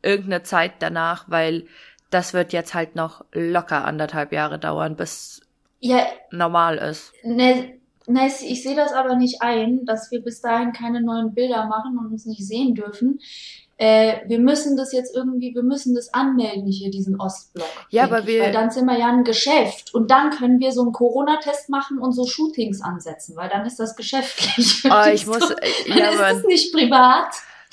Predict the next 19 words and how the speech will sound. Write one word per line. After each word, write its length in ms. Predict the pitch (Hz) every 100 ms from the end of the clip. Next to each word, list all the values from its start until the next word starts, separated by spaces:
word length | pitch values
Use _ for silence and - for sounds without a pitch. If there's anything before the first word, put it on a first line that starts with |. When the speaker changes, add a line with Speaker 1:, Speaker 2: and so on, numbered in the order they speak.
| -
Speaker 1:
Ich 180 | 214 -
krieg 200 | 226 226
jetzt, 240 | 208 -
ich 140 | 196 -
krieg 200 | 226 226
jetzt, 320 | 202 196 -
äh, 340 | - 185 185 180
jede 500 | 180 202 208 190 175
Woche 420 | 208 - 233 247
von 240 | - 202
der 100 | 175 170
Arbeit 360 | 180 190 202
aus 260 | 190 233 240
auch 200 | 180 196
so, 400 | - 220 226 220
so 140 | 202
einen 100 | 180
Schnelltest. 1000 | - - 180 170 175 202 208 247 - - _ _ _ -
Äh, 280 | 196 220